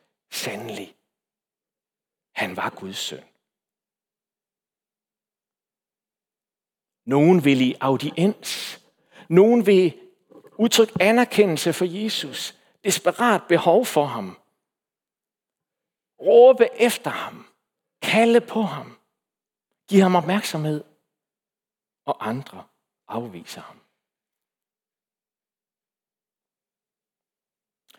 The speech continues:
Kort før sin død, så blev Jesus afhørt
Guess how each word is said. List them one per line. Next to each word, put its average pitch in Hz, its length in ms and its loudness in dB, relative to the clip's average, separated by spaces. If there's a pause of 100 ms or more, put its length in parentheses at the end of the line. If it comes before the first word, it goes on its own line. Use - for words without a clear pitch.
(320)
Kort 143 240 4
før 156 180 4
sin 131 260 -2
død, 160 240 2
så - 160 4
blev 147 160 -2
Jesus 131 460 -2
afhørt 139 640 2